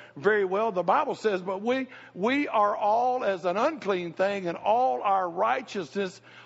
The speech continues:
are as filthy rags." I just want you to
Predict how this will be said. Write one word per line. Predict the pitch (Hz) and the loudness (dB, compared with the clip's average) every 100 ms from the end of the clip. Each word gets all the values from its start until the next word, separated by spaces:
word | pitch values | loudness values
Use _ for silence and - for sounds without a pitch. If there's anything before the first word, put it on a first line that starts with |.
| - | 0
are | 185 202 | 2 4
as | 220 185 175 147 - | 2 0 -2 -4 0
filthy | 220 220 220 220 208 - | 2 2 -2 -6 -6 -2
rags." | 180 190 156 131 135 | 2 2 2 -2 -4
I | 196 | -4
just | 240 208 | -2 -2
want | 226 220 | -2 0
you | |
to | 180 | -2